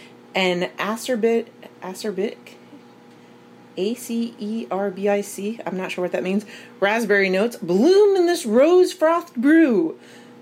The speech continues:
So, uh, that's, that's what they described it as. And as soon as I poured it out, I said, "Oh my gosh, Chiaki would be interested in this." Because,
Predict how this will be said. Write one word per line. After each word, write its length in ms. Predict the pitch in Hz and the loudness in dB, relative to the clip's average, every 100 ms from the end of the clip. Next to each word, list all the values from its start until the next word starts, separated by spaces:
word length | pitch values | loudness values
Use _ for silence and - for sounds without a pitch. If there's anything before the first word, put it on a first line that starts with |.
| - | -20
So, 340 | - 175 180 | -4 2 4
uh, 320 | 180 180 175 180 - | 4 4 0 -4 -6
that's, 400 | 196 233 - - - - - - - - - - - - - - - - | -2 -2 -6 -16 -20 -20 -20 -20 -20 -20 -20 -20 -20 -20 -20 -20 -20 -18
that's 220 | - - - | -18 -18 -10
what 180 | 185 - | -6 -2
they 120 | 185 | 0
described 520 | 190 170 - 175 160 | -2 -4 -2 -2 0
it 40 | 160 | -2
as. 220 | 160 165 | -4 -4
And 120 | 170 | -8
as 100 | 170 | -8
soon 180 | - 269 | -2 -2
as 100 | 302 | 0
I 80 | 269 | -2
poured 300 | 240 240 202 | -2 -2 0
it 100 | 180 | 0
out, 220 | 170 160 | 0 -2
I 60 | 151 | -6
said, 180 | 156 - | -8 -2
"Oh 200 | 240 247 | 0 2
my 140 | 202 | 0
gosh, 360 | 185 202 180 - | 0 0 -2 -6
Chiaki 500 | - 202 196 196 185 | -2 0 0 -2 -2
would 140 | 175 | 0
be 120 | 170 | 0
interested 500 | 180 180 175 165 170 | -2 -2 -2 -2 -2
in 160 | 156 165 | -2 -2
this." 300 | 165 147 - - - - - - | 0 -2 -4 -20 -20 -20 -20 -12
Because, 420 | 160 190 175 | -2 0 0